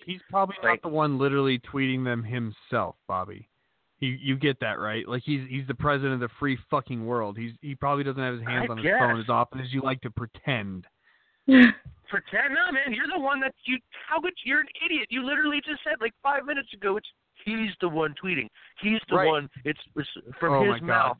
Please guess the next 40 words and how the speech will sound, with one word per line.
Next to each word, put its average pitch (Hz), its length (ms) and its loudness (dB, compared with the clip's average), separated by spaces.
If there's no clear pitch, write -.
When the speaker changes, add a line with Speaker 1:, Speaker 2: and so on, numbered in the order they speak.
Speaker 2:
And 143 60 0
Speaker 1:
You 151 80 2
Speaker 2:
now 165 140 4
Speaker 1:
take 156 100 4
Speaker 2:
you're 160 80 0
Speaker 1:
that 143 180 2
Speaker 2:
saying 143 80 2
Speaker 1:
as - 0 -
Speaker 2:
that - 0 -
Speaker 1:
a 135 60 4
Speaker 2:
it's 135 80 4
Speaker 1:
literal 143 200 4
Speaker 2:
not. 110 180 2
Speaker 1:
sense 143 180 0
of 139 60 -10
the 147 40 2
word. 135 300 -2
You 175 100 -6
take 185 220 -6
that 185 100 4
as 170 100 0
a 160 60 -2
literal 156 320 2
sense. 143 240 -2
Okay, 170 320 2
he's 208 220 0
sitting 202 240 2
there 196 200 2
in 180 80 -2
the 185 140 0
office. 170 360 -2
He 160 60 -14
goes, 170 180 -6
"Hey, 247 360 2
intern, 196 560 -2
put 262 180 -6
this 247 220 -8
on 233 120 -2
the 214 100 -2
Twitter." 190 560 -2